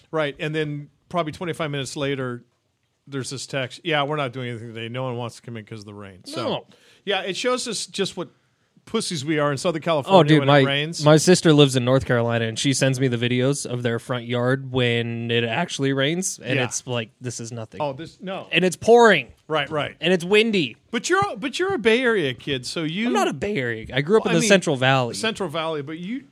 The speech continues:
Speaker 1: are you used to bigger rainstorms?
Speaker 2: Yeah, we, we usually go a month where I'm from. Literally, if you put your finger in the center of the state, that's my hometown.
Speaker 1: Okay.
Speaker 2: But we would get, like, a month of rain, and then the rest of the year's bone dry.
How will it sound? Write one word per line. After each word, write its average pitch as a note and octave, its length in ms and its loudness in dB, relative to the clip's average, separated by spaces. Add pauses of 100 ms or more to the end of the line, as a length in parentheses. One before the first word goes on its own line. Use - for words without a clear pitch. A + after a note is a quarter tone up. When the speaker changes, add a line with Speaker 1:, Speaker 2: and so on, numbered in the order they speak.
Speaker 1:
are E3 100 -6
you G#3 160 -6
used G#3 380 -8
to F#3+ 80 -14
bigger E3+ 440 -4
rainstorms? F3 720 -6
Speaker 2:
Yeah, A#2 280 2
we, C#3+ 340 2
we D3+ 160 2
usually E3+ 320 2
go C3+ 160 2
a A#2+ 60 0
month B2+ 320 -2
where C3 160 0
I'm B2 100 -2
from. A#2+ 500 -6
Literally, D3+ 300 4
if C3 80 0
you C3 80 -4
put C#3+ 140 0
your B2 100 -2
finger B2+ 280 -2
in A#2+ 80 -2
the A2+ 80 -4
center B2 260 0
of A#2 80 -2
the A#2 60 -2
state, C3+ 380 -4
that's C3 200 -8
my A#2+ 160 -2
hometown. B2+ 480 -6 (180)
Speaker 1:
Okay. - 300 -20
Speaker 2:
But B2+ 380 -2 (520)
we E3 240 6
would E3+ 160 4
get, D3+ 240 4
like, C3 160 0
a B2+ 160 0
month C#3+ 380 0
of B2 140 -2
rain, A#2 420 -2 (340)
and B2+ 140 -8
then C3+ 100 -2
the B2+ 100 -2
rest C3 240 -2
of B2+ 60 -12
the B2 80 -4
year's A#2 240 -6
bone A2+ 240 -8
dry. G#2 300 -14